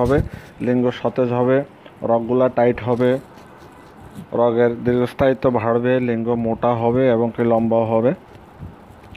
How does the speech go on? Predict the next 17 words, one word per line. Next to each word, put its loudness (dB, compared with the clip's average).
প্রতিদিন 0
আপনি -4
সরিষার -2
তেল 2
মালিশ 0
করবেন। 2
তো -4
সরিষার 0
তেল 2
মালিশ 0
করবেন 2
কিভাবে, 4
তার 2
কিছু -4
নিয়ম 2
কানুন 2
আছে। -2